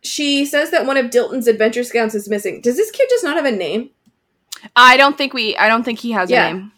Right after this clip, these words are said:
Speaker 1: No, he doesn't. I looked it up, and I'm just like, "Why does this kid not have a name?"
Speaker 2: I would like to know it, thanks.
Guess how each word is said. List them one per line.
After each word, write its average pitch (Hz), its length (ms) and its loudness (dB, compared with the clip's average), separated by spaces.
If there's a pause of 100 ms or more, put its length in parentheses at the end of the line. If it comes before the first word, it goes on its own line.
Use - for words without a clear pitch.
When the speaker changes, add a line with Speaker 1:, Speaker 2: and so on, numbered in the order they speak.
(120)
Speaker 1:
No, 285 160 2
he 294 120 -4
doesn't. 262 400 -2
I 240 100 0
looked 262 220 -4
it 240 40 2
up, 196 140 -2
and 202 80 -2
I'm 220 100 -2
just 233 180 -2
like, 226 200 0
"Why 208 200 0
does 220 120 -6
this 226 120 -10
kid 226 140 -4
not 196 160 -4
have 185 100 -4
a 185 40 -6
name?" 156 240 -10 (420)
Speaker 2:
I 240 120 2
would 247 140 -2
like 254 180 0
to 269 80 -6
know 208 180 -2
it, 160 120 -6
thanks. 175 400 -10